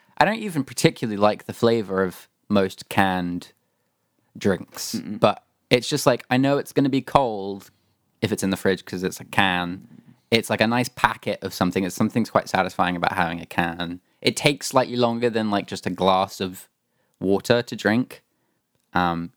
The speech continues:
Speaker 1: 'cause the fizziness slows you down. But the actual flavor, nah, I mean, whatever. It could
Speaker 2: It's,
Speaker 1: really
Speaker 2: it's
Speaker 1: be anything.
Speaker 2: quick as well, like, to get.
Speaker 1: Mm. Just gets
Speaker 2: Um,
Speaker 1: in ya.
Speaker 2: God, can you imagine, like, a can of juice, though? Like a can
Speaker 1: Juice
Speaker 2: of
Speaker 1: can.
Speaker 2: pressed apple juice.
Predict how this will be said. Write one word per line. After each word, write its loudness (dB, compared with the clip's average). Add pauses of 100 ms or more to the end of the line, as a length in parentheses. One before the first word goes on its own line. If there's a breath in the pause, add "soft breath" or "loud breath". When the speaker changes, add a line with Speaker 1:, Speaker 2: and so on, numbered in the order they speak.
Speaker 1:
'cause 0
the 0
fizziness 0
slows 0
you -6
down. 0 (280 soft breath)
But 4
the 6
actual -2
flavor, 2
nah, 0
I 4
mean, 0
whatever. 0 (400)
It 6
could 4
Speaker 2:
It's, 2
Speaker 1:
really 4
Speaker 2:
it's -4
Speaker 1:
be 2
anything. 2
Speaker 2:
quick -8
as -10
well, -4
like, -14
to -10
get. 2 (720)
Speaker 1:
Mm. 0 (280)
Just -2
gets 2
Speaker 2:
Um, 6
Speaker 1:
in 2
ya. -8 (280)
Speaker 2:
God, -2
can -10
you -4
imagine, -2
like, -6
a -12
can -2
of -10
juice, -8
though? -16 (1000)
Like -20
a -12
can 0
Speaker 1:
Juice 0
Speaker 2:
of -14
Speaker 1:
can. -2
Speaker 2:
pressed -4
apple -12
juice. -20